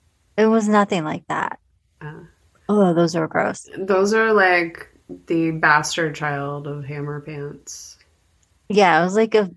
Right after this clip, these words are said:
Speaker 1: sweatpants version of hammer pants or something. It was just, ugh,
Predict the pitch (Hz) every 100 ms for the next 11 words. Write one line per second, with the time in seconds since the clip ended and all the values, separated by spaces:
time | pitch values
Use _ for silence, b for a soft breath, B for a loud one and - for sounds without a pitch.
0 | _ - - - 165 170 - 214 208 202
1 | - 208 220 226 220 214 214 220 240 220
2 | 226 226 233 214 220 220 214 214 - _
3 | _ - 190 190 - _ _ _ _ _
4 | _ _ - - - - _ _ _ _
5 | _ _ _ _ - 180 -